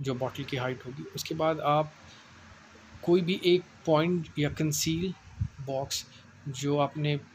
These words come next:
पहले से देख रखा हुआ है, तो वहाँ पर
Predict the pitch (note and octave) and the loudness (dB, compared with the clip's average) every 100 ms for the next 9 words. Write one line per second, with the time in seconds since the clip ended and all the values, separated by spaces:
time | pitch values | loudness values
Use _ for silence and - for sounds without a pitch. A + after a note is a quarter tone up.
0 | - - C3+ D3 D3 D3+ C#3+ C#3+ C#3+ C#3+ | -10 0 2 2 0 2 2 0 -2 -2
1 | C#3+ C#3+ C#3 - C3+ B2+ D#3 - - _ | -2 -2 -8 -4 -2 -2 -4 -6 -12 _
2 | _ - - _ _ - - D3+ C3 A#2+ | _ -20 -20 _ _ -12 -4 0 0 2
3 | D#3 D#3+ F3 F3+ F#3 F3+ D#3 | 2 2 4 4 4 0 -2